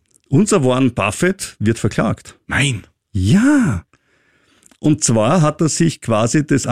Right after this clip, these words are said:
Speaker 1: U-S-amerikanische Rosenberger gekauft, das heißt dort Pilot Travel Centers, das ist der größte Raststättenbetreiber.
Speaker 2: Kennst du sicher? Hast sicher schon Halt gemacht?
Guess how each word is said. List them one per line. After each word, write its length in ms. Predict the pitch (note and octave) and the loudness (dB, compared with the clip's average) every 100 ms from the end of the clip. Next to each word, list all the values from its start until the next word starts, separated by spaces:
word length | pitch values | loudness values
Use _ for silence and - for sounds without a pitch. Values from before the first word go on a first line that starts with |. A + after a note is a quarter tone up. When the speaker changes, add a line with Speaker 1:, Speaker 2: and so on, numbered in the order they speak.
| A#2+ | -2
Speaker 1:
U-S-amerikanische 1200 | B2+ A#2+ A#2+ C#3+ C#3+ - A2 C#3 A#2 C3+ C3 A2+ | 0 2 2 0 0 0 0 0 0 0 -2 -2
Rosenberger 680 | G#2 C#3+ F3 C3+ G#2 F#2+ G2+ | 0 2 2 0 0 0 0
gekauft, 540 | G#2 - F#2 C#3+ - | -2 -2 0 0 -2
das 120 | C3+ | -2
heißt 200 | A#2 A2+ | -2 -2
dort 160 | C3 - | -2 -2
Pilot 340 | G2+ A2+ C3 | -2 0 -2
Travel 260 | - G2 C3+ | -2 0 0
Centers, 420 | - G2+ G#2 C3 | -2 -2 -2 -2
das 100 | A#2 | -2
ist 80 | - | -4
der 80 | A#2 | 0
größte 340 | A2 A2+ A#2+ | 0 0 -2
Raststättenbetreiber. 960 | F#2+ A2 - G2 G#2+ G2+ G2 F#2 F2 A2 | -2 -4 -2 -2 -2 -2 -2 -2 0 0
Speaker 2:
Kennst 220 | G2+ - | -2 -6
du 60 | G2 | -8
sicher? 420 | - G#2 D#3+ F#3+ - | -6 -4 -2 -4 -8
Hast 200 | G#2 - | -12 -6
sicher 240 | C#3 C#3 | -2 -2
schon 180 | B2+ A2 | 0 -2
Halt 220 | G2 G2+ | -2 -6
gemacht? 240 | - C#3+ | -6 -8